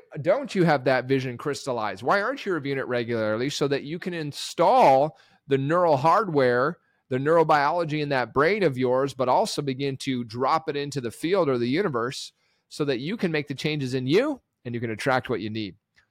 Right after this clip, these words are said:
So number one quality to start with to create your dream is vision. What is the dream? In order to achieve a dream, we must define the dream. Vague,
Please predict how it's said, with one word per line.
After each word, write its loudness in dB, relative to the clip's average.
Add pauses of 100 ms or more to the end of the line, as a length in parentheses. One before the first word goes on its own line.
(320)
So -6
number 2
one 2
quality 2
to -2
start 2
with -2
to -6
create -4
your -4
dream -8
is -8
vision. -6 (120)
What 2
is -4
the -4
dream? -6
In -6
order 2
to -2
achieve -6
a -4
dream, -6
we -8
must -8
define -2 (400)
the -6
dream. 0 (1160)
Vague, 2